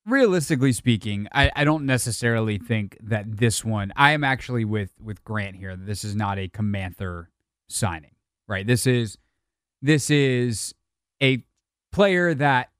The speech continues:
played mostly in Cincinnati that happened to play in Carolina after Ron Rivera's exit and has signed here. However,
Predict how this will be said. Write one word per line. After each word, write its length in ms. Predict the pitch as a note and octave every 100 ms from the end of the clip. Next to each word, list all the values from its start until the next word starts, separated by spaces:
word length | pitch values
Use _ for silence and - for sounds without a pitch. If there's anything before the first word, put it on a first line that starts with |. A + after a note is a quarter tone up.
| _
played 280 | - G#3 F#3+
mostly 560 | E3 F3+ G3 - F#3 D#3
in 260 | C#3+ C3+
Cincinnati 720 | C3+ D3+ C3+ C3 C3+ C3 B2+
that 180 | A#2+ A#2
happened 560 | - C#3+ D3+ D3 C#3+ B2
to 160 | B2+
play 320 | A#2+ - B2+ A#2+
in 140 | A#2
Carolina 680 | B2 A#2 A2+ A2 A2 G#2+ G#2+
after 340 | C3+ C3 B2 B2
Ron 280 | A#2+ A#2 A#2
Rivera's 440 | G#2 A2 G#2+ G2+
exit 460 | A2+ G#2 F#2+ G2+ G2 _ _ -
and 80 | A2
has 140 | G#2+
signed 300 | - A#3 G#3
here. 240 | A2+ G#2+ - _ _ _
However, 800 | - B3 A3+ A#3+ A2+ G#2 F#2